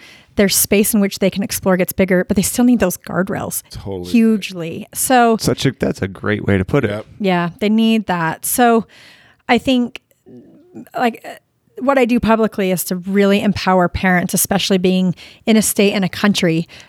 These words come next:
Speaker 1: where sexual health education is not a part of.
Speaker 3: Yeah.
Speaker 1: A lot of people wait until eight. Uh, somehow we've landed on this idea of when they're eight, we're gonna take them, they'll take 'em to Bam Bam's and sit 'em down and be like,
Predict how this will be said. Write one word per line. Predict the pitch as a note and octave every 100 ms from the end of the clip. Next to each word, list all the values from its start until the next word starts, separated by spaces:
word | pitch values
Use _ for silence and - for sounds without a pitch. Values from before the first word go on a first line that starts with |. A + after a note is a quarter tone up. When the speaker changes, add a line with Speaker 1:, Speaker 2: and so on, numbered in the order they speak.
| _
Speaker 1:
where | G#3 F3+ F3
sexual | - - -
health | E3 F3
education | F3+ - F3 - F3+
is | E3+
not | F3+ E3+
a |
part | F3 - E3+
of. | F3 E3+ F3 -
Speaker 3:
Yeah. | A2 G#2+ F#2+ -
Speaker 1:
A | B3 A3
lot | G#3 G#3
of | G3+
people | G#3+ G3+
wait | F#3+ F#3
until | F#3+ - F3 - -
eight. | F#3+ E3+ - _ _ -
Uh, | - A3+ - -
somehow | A3+ A3 G3 G#3
we've | G3 F#3 E3+
landed | F3 F3+ F3
on | E3+
this | E3+ -
idea | E3 F#3
of | E3
when | F3+ G3+
they're | A3
eight, | B3+ G#3+ E3+ - - - -
we're | F#3+
gonna | F#3 F#3
take | - F#3 G#3 -
them, | F3 F3 F#3 G3 _ _ _ _ _ _ _ _ -
they'll | F3
take | - F#3
'em | F3+
to | E3+
Bam | G3+ G#3
Bam's | F3+ E3+ F#3
and | F3+
sit | F3 G3
'em |
down | F3+ G3
and | F#3
be |
like, | F3+ E3 - C#3 C#3+